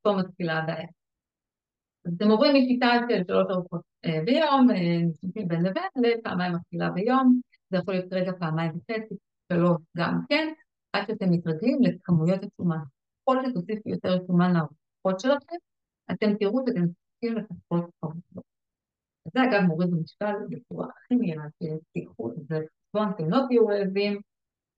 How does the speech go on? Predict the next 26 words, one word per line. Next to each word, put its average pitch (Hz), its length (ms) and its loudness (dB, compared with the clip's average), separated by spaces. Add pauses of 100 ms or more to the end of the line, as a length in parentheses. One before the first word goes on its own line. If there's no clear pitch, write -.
(260)
ו-, 165 600 -2
ותרגישו, 196 800 -4 (180)
תיתנו 247 300 4
לגוף, 247 340 2 (580)
אה, 180 180 -2 (300)
לומר 185 440 4
את 202 140 -8
שלו. 165 300 -8 (360)
אמנם 175 280 4
לא 185 120 6
בהתחלה, 165 520 -2 (220)
כי 175 60 -10 (220)
פחות 175 200 -4
מוצא, 160 260 -4 (460)
אבל 170 160 -2
אחרי 226 300 -6
שבועיים 175 320 4 (100)
שלושה - 280 -4
במסגרת 170 760 -2
התזונה, 175 460 -2 (360)
הוא 185 120 -2
יתחיל 240 380 -2
לומר 170 300 2
לכם 175 240 -6 (140)
את 170 120 -4
האמת, 147 280 -4